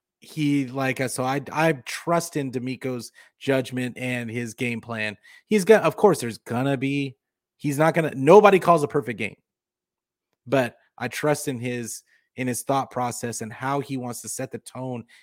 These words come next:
in the game. I think that's what's gonna be important, is that the pass rush, getting in there on Tua, taking advantage of those tackles, like, uh, not being there. That's what's gonna be important in this game. So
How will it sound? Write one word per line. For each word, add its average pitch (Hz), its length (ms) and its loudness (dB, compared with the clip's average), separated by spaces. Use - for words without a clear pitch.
in 120 100 -6
the 120 80 -4
game. 117 200 -2
I 120 80 -2
think 135 240 -2
that's 135 340 -2
what's 123 220 -8
gonna 120 180 -8
be 113 140 -8
important, 110 520 -8
is 123 280 4
that 113 220 -6
the 120 60 -6
pass 135 460 4
rush, 117 360 -8
getting 151 260 6
in 151 140 2
there 147 120 0
on 123 120 -2
Tua, 135 200 0
taking 147 300 -2
advantage 139 540 0
of 123 80 -2
those 120 180 -4
tackles, 131 640 -6
like, 127 320 -2
uh, 123 180 -4
not 120 280 -6
being 117 240 -6
there. 101 260 -8
That's 147 340 2
what's 147 160 2
gonna 131 200 -2
be 123 120 -4
important 123 440 -4
in 110 80 -10
this 107 180 -12
game. 98 260 -10
So 131 400 0